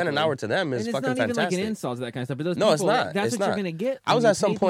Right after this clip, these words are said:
Speaker 2: point
Speaker 1: ten, eleven dollars an hour, though, man.
Speaker 2: I was at, I was at that point sometime in my life, too.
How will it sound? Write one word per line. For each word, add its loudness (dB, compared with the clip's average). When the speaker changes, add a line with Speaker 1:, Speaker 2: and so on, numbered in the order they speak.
Speaker 2:
point -6
Speaker 1:
ten, -6
eleven -6
dollars -6
an -10
hour, -8
though, -6
man. -8
Speaker 2:
I 0
was 2
at, 2
I 0
was -2
at 0
that 0
point -2
sometime -4
in -4
my -4
life, -6
too. -14